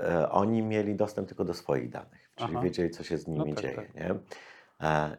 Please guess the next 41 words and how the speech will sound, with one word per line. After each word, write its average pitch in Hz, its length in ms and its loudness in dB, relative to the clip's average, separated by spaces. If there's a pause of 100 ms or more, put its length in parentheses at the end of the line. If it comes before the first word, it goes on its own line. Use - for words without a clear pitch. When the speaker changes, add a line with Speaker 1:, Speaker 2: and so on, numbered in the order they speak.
(120)
Speaker 1:
i 85 80 -2
to 107 140 4
było 110 180 6
dla 110 220 4
nas 107 220 -4
takie - 220 0
zaskoczenie, 107 500 0
więc 87 140 -2
zapytaliśmy 90 520 -2
ich: 90 120 -6
„Okej, 80 240 0
dlaczego 73 720 -4 (360)
chcecie - 440 -4 (120)
te - 140 -12
zegarki?” 76 600 -4 (420)
Em, 78 480 -4
no 85 140 -4
i 92 200 -2 (320)
oni 101 200 2
mówią: 107 280 -2
„No, 107 180 -2 (280)
przez - 220 -2
to, 107 120 0
że 98 120 -4
ten 98 260 -4
zegarek 98 400 0
pyta 104 300 0
mnie, 90 160 -4
jak 85 140 -8
ja 90 80 -2
się - 120 -12
czuję, 107 360 2
jaki 85 220 -6
mam 80 140 -8
poziom 78 240 -8
stresu, 95 340 -4
czy - 100 -12
jestem - 180 -10
smutny, 92 440 -4
czy 73 180 -6
radosny, 80 640 -2